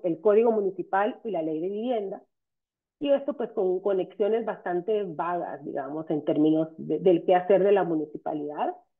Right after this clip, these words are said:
y es a partir de eso, pero están ahí los principios donde se desarrolla como instrumento de, de primer nivel habilitador de suelo, el plan de ordenamiento,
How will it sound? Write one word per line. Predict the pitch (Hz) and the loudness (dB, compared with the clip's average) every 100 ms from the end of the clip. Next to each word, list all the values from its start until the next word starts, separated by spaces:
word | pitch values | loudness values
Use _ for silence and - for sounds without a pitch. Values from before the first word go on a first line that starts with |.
| _ _ _ | _ _ _
y | 240 220 | 2 2
es | 214 | 2
a | 269 | -2
partir | 240 - 220 | -4 -2 0
de | 240 226 | 2 0
eso, | 240 | 0
pero | - 165 | -2 -4
están | 180 196 | -2 4
ahí | 202 | 4
los | 220 220 | 4 -2
principios | 262 269 262 240 254 277 - | -2 -2 -2 -4 -4 -6 -8
donde | - 190 185 202 214 | -2 2 4 2 2
se | 175 | -2
desarrolla | 151 147 151 156 170 180 175 | -2 -6 -2 0 0 0 -2
como | 180 165 | -4 -4
instrumento | 160 - 151 151 147 196 190 - | -8 -6 -2 -2 0 0 0 -4
de, | 160 160 151 156 | -10 -6 -8 -2
de | 165 | -2
primer | 165 156 160 | 0 0 2
nivel | 190 185 202 | 6 6 6
habilitador | - 170 160 156 147 151 | 4 2 2 -2 -6 -6
de | 185 | -6
suelo, | 196 190 214 | -2 0 0
el | 202 | 0
plan | 185 156 160 | 0 -2 2
de | 180 | 0
ordenamiento, | 190 185 175 165 165 247 | 0 0 0 0 -2 -8